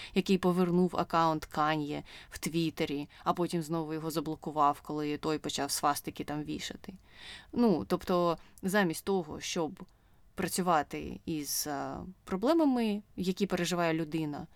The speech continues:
цю людину використовують. І це в той же час не знімає відповідальності з Кан'є, я ні в коєму випадку про це не говорю. Він відповідальний за те, що він казав, і він має про це знати, і має це розуміти, але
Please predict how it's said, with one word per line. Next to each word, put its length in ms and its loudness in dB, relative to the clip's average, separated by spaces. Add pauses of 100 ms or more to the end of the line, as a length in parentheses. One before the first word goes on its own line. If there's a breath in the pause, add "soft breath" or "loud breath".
(220 soft breath)
цю 180 6
людину 340 6
використовують. 920 -4 (640 soft breath)
І 340 2 (120)
це 300 4
в 100 -10
той 160 2
же 100 -2
час 240 -4
не 160 8
знімає 360 2
відповідальності 680 -4
з 100 -4
Кан'є, 460 -4
я 240 -2
ні 80 -4
в 80 -14
коєму 280 -2
випадку 460 -8
про 160 -8
це 140 -4
не 100 -6
говорю. 380 -6 (340 loud breath)
Він 240 6
відповідальний 580 -2
за 100 -10
те, 120 -10
що 160 -6
він 180 -4
казав, 440 -4
і 140 -4
він 280 -4 (240 loud breath)
має 300 2
про 140 -10
це 160 -10
знати, 320 -4
і 40 -2
має 200 -2
це 160 -6
розуміти, 680 0 (360 loud breath)
але 500 2